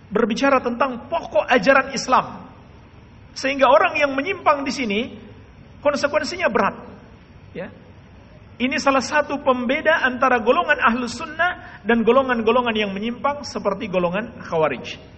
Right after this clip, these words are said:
Kita sebutkan lagi sebuah nukilan kesepakatan ulama.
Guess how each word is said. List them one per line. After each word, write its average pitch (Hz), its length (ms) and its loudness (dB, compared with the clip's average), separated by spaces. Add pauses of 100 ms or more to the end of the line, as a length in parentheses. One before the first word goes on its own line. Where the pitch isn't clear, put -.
(360)
Kita 202 480 2
sebutkan 196 420 -4
lagi 180 300 -4 (160)
sebuah 190 400 -2
nukilan 185 560 -6 (400)
kesepakatan 190 560 0
ulama. 160 320 -2